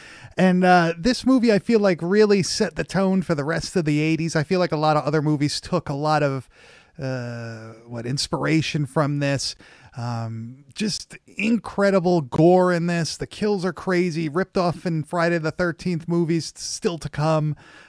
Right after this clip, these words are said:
Um, I got a clip here. This is probably one of my favorite kills in the movie.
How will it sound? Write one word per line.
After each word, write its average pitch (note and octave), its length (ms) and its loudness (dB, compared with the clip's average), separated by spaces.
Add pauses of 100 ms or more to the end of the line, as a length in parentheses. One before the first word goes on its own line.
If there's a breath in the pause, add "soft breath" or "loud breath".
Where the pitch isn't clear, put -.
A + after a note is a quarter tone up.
Um, B2 420 -4
I C#3+ 100 -8
got F#3 120 -2
a E3+ 40 -4
clip - 380 -6
here. C3+ 460 0
This A3 160 -2
is - 80 -12
probably G#3 400 2
one F3 180 0
of D#3+ 60 -2
my B2 100 -8
favorite D#3 440 -2
kills D3 340 -2
in C#3 80 0
the C3 60 -2
movie. C3 440 -2